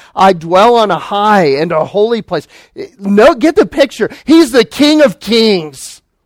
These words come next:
He's the ruler of everything. He owns everything.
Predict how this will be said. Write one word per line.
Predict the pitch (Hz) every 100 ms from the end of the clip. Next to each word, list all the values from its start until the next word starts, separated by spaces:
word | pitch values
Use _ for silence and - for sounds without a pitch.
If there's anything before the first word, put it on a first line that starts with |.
| _ _ _ _ _ _ _ _
He's | 277 302
the | 311 262
ruler | 226 285 311 294
of | 269 233 -
everything. | 302 311 233 208 277 185 202 160 - -
He | 285 277
owns | 269 240 320 320 277 240
everything. | 226 226 170 190 165 180 151 120 104